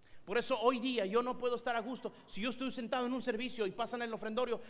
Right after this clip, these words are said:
y no tengo ofrenda, me siento des-, me siento des-, a disgusto, incómodo. Algo me faltó. Por eso toda mi vida, después de que empecé a trabajar, siempre aparté el diezmo para el Señor. ¿Por qué?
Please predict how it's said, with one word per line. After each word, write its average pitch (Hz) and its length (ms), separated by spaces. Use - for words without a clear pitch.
y 190 80
no 226 120
tengo 247 220
ofrenda, 233 280
me 208 100
siento 226 260
des-, 196 180
me 190 160
siento 220 320
des-, 202 240
a 208 60
disgusto, 196 440
incómodo. 233 840
Algo 247 320
me 240 100
faltó. 226 880
Por 214 100
eso 269 140
toda 285 280
mi 269 140
vida, 285 240
después 269 220
de 269 80
que 277 60
empecé 269 260
a 285 40
trabajar, 262 720
siempre 262 800
aparté 240 420
el 233 120
diezmo 269 320
para 262 160
el 240 80
Señor. 247 320
¿Por 247 160
qué? 294 180